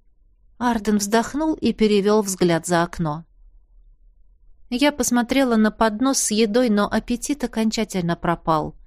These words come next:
Не возбуждали даже рогалики, которые невесть откуда здесь взялись.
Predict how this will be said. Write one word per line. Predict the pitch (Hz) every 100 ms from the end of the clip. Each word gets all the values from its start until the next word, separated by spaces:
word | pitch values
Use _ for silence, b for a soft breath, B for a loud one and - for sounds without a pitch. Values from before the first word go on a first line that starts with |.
| - -
Не | 269 285
возбуждали | 254 233 233 226 240 262 233
даже | 214 220 226
рогалики, | 214 190 185 226 262 - 185
которые | 190 180 185 180 180
невесть | 185 196 180 170 -
откуда | 180 - 180 175
здесь | 165 165 165
взялись. | 160 175 170 160 - -